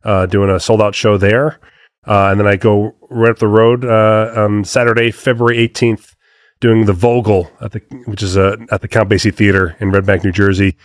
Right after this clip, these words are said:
We sold out the first show. We added a second show, and so I'm doing a second show that night there,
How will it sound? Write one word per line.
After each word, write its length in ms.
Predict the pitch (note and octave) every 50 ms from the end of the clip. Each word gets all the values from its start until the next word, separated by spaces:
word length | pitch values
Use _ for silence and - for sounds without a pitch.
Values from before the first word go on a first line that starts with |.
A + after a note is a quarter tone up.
| _ _ _ -
We 80 | G#2+
sold 240 | - - - A#2+ A2+ A2
out 80 | G2+ -
the 60 | G#2+
first 240 | - - A2 F#2+ -
show. 260 | - A2+ G2+ G2 F#2+
We 240 | G2 G#2 G#2+ G#2+ G2
added 200 | F#2+ G2 G2 G2
a 60 | G2+
second 320 | F2 - - F#2+ - G2+ F2+
show, 380 | - - G2+ F#2+ F#2+ F2+ - _ _ _ _ _ _ _ _ -
and 100 | A2+ -
so 100 | - G2
I'm 40 | F2+
doing 160 | F2 F2+ F2+
a 60 | E2+
second 320 | - - - F#2 - F#2+ E2+
show 280 | - - G2 F#2 F2+ F2
that 160 | F#2 F#2 F#2+
night 260 | F#2 F#2 F#2 F#2 -
there, 380 | - G2+ F#2+ F#2 F#2 F2+ E2+